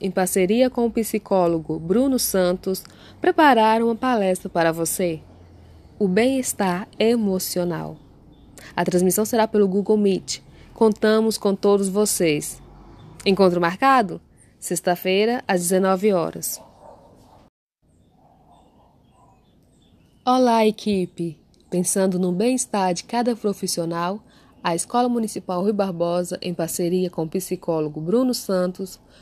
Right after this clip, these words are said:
prepararam uma palestra para você. O bem-estar emocional.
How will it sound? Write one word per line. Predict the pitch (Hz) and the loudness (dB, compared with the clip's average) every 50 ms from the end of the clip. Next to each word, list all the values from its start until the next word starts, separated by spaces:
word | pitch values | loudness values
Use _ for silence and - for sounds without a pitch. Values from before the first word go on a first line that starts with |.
| _ _ - | _ _ -2
prepararam | 254 254 - 277 269 247 220 214 208 208 208 208 - - - | -2 0 2 2 2 2 2 0 0 0 -2 -4 -6 -6 -6
uma | 214 214 202 | -4 -4 -4
palestra | - 233 240 240 226 196 180 185 180 - 190 | -2 -2 -2 -2 0 0 -2 -2 -2 -4 -8
para | 175 - 175 165 160 | -8 -6 -6 -6 -6
você. | 160 170 160 - - - 175 165 151 147 _ _ _ _ _ _ _ _ - - _ _ _ _ _ _ - | -6 -6 -6 -6 -4 -4 -4 -4 -6 -8 _ _ _ _ _ _ _ _ -20 -20 _ _ _ _ _ _ -6
O | 185 160 | -6 -2
bem-estar | 165 196 220 254 262 254 247 - - - 175 180 190 - - _ _ - | 0 0 2 2 2 2 0 0 0 -2 -2 -2 -2 -4 -10 _ _ -4
emocional. | - 220 247 269 262 226 208 202 208 - - 202 185 185 160 - - - - | 0 2 2 2 2 0 -2 -2 -2 -4 -4 -4 -2 -2 -4 -4 -6 -8 -10